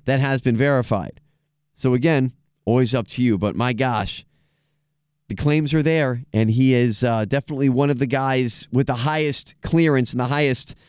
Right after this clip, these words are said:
stature to come out and say the things that he has said. It's startling.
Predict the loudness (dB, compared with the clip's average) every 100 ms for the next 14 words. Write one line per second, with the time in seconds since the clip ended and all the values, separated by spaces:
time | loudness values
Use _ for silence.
0 | _ -20 -8 -2 0 0 0 -4 -4 _
1 | _ _ _ -6 -2 2 2 0 -2 -4
2 | -2 0 0 -2 -2 -4 -2 -4 -2 -2
3 | -2 -2 -4 -4 -12 _ _ -6 -4 -2
4 | -2 -4 -10